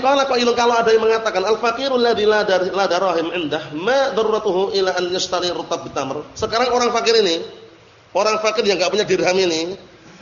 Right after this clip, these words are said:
ya, orang fakir yang tidak punya dirham ini, ya, barakallahu fikum, ya, wa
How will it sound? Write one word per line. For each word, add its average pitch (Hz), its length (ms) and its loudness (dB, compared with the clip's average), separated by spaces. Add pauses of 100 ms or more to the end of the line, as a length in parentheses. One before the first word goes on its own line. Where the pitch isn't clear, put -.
(300)
ya, 147 240 0
orang 165 240 0
fakir 175 240 -2
yang 175 160 2
tidak 165 160 0
punya 165 160 -2
dirham 160 240 0
ini, 165 320 0 (160)
ya, 156 400 -2
barakallahu 160 400 -2
fikum, 165 560 -4 (480)
ya, 131 80 -4
wa 175 500 -2